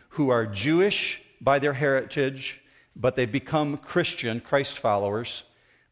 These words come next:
and they're being persecuted. They live at the time of Nero. Nero Caesar is throwing them in jail. He's beheading them. He's using them for nightlights. He's doing all kinds of ungodly things.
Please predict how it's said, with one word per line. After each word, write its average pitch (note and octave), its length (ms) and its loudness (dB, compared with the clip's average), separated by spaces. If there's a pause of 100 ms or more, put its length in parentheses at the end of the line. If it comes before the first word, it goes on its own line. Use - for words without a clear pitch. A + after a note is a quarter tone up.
(140)
and C#3+ 560 0 (400)
they're B2 160 0
being C3 220 0
persecuted. G#2+ 640 -4
They A2+ 140 0
live C#3 220 2
at F3 80 -6
the C#3 60 -4
time C#3+ 280 -2
of A2 140 -2
Nero. D#3+ 440 0 (500)
Nero D#3+ 360 2
Caesar F3+ 540 0
is A#2+ 280 -4
throwing D#3+ 380 0
them C#3+ 140 2
in A#2+ 160 -2
jail. C#3+ 440 2 (400)
He's A#2+ 180 -4
beheading D3 540 0
them. D#3+ 240 0
He's A#2+ 240 -2
using C3+ 260 -2
them B2+ 120 -2
for B2 120 -6
nightlights. D3 680 -2
He's A#2 180 -6
doing B2 220 -2
all C#3 160 2
kinds D#3 320 -2
of B2+ 160 -6 (340)
ungodly C#3 680 2
things. A#2+ 580 -6